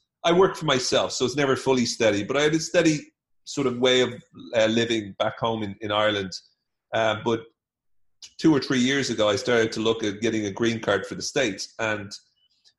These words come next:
I went about that and managed to succeed in it. And it was a big gamble, because I'd moved here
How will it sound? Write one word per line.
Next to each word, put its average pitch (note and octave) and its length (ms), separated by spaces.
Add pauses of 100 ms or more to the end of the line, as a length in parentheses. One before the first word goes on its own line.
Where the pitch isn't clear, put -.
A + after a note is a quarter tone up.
(140)
I A2+ 60
went C#3 440
about C3 380
that C#3+ 300
and A#2+ 80
managed B2 260
to A#2+ 60
succeed B2 480
in C3+ 100
it. D#3 240
And C#3 100
it D3+ 60
was D3+ 100
a C#3 60
big C#3+ 220
gamble, D3+ 360
because G#2+ 320
I'd A#2 220
moved C3 260
here C3 480